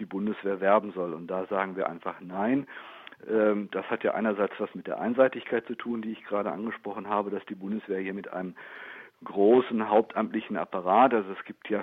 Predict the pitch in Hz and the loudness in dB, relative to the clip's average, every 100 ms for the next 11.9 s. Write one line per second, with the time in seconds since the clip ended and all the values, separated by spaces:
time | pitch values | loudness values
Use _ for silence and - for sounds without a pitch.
0 | - 117 113 104 104 117 - - 104 - | -4 -2 -2 0 -2 -4 -4 -2 -2 -2
1 | 104 98 - 98 113 143 110 98 - - | -8 -10 -10 -6 -4 -4 -4 -6 -10 -10
2 | 110 98 101 98 107 104 101 104 98 - | -4 -2 0 0 0 -2 -6 -8 -10 -6
3 | 92 101 120 - - - - - 107 104 | 0 0 0 -4 -12 -12 -14 -8 -2 6
4 | 101 104 101 95 - 107 107 113 107 107 | 6 6 0 -8 -8 -8 -4 -4 -4 -4
5 | 101 - 101 95 95 113 107 107 95 95 | -6 -8 -8 -4 0 0 -2 -6 -4 -2
6 | 110 110 104 87 95 92 98 101 101 - | 0 2 2 0 -6 -10 -10 -10 -10 -10
7 | 107 - 110 - 95 - - - - - | -10 -8 -10 -8 -10 -10 -14 -14 -14 -14
8 | - - 101 101 98 101 110 101 98 95 | -14 -4 0 0 0 -2 0 0 4 6
9 | 107 107 104 98 98 107 101 - 107 104 | 6 4 0 -4 -6 -4 -4 -4 0 4
10 | 110 107 104 90 90 95 - 113 104 98 | 4 4 2 -2 -8 -8 -6 -4 -4 -4
11 | - 110 98 - 107 101 - 95 113 | -2 -4 -4 -6 -4 -4 -2 -2 -2